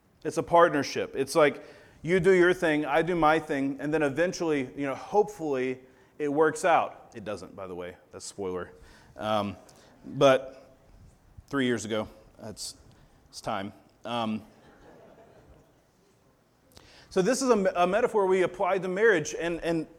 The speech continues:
the, like in La La Land, it's like, it's, it's like jazz, right? Marriage is like jazz.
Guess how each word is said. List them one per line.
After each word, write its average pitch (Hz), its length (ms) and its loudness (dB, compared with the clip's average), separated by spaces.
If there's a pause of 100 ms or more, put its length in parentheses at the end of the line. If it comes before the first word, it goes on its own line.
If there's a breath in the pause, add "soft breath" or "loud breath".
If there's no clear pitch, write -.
the, 151 280 -4 (300)
like 147 260 2
in 151 140 0
La 160 320 6
La - 20 8
Land, 151 220 2
it's 135 100 -4
like, 139 300 -4
it's, 160 160 -10
it's - 180 -10
like 156 200 0
jazz, 131 500 -2
right? 131 240 -6 (280 soft breath)
Marriage 165 260 0
is 156 100 -8
like 151 180 -2
jazz. 120 580 -4